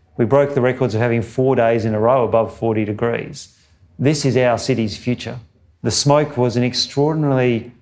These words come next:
personal impact for the citizens of our city. They felt that. We had the worst air quality in the world for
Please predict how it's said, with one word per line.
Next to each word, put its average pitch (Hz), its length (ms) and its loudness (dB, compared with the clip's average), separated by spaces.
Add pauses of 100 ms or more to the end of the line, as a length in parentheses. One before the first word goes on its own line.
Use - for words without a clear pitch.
(200)
personal 139 420 0
impact 123 600 -4 (200)
for 127 100 -2
the 117 80 0
citizens 110 540 0
of 107 80 -2
our 107 180 0
city. 107 400 -4 (760)
They 127 260 0
felt 151 340 -2
that. - 420 -4
We 147 120 0
had 156 100 0
the 131 60 0
worst 131 240 0
air 120 80 0
quality 120 320 0
in 113 80 0
the 110 80 0
world 110 320 0
for - 180 -4